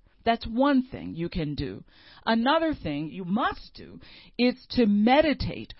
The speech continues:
on the word, that new idea, that new belief, the new word that God is giving you. You have to water it. You have to feed it and keep it before the frontlets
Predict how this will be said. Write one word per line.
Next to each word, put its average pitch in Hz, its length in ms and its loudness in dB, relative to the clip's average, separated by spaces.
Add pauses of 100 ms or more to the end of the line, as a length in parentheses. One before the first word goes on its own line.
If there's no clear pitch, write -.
(300)
on 214 460 -2
the 190 100 -4
word, 190 540 -2
that 190 180 0
new 285 640 6
idea, 220 720 0
that 202 180 -2
new 269 420 0
belief, 220 420 -6 (180)
the 190 120 2
new 302 360 6
word 214 540 6 (360)
that 180 260 -8
God 233 300 -6
is 214 180 -8
giving 226 300 -4
you. 147 80 -6
You 220 220 -6
have 254 260 -2
to 190 100 -6
water 214 540 -2
it. - 100 -12
You 208 120 -10
have 254 260 -2
to 220 120 -6 (200)
feed 302 440 -4
it 254 300 -2 (380)
and 202 220 -6
keep - 300 -6
it - 160 -8
before 254 360 -2
the 185 160 -6 (140)
frontlets 277 420 -4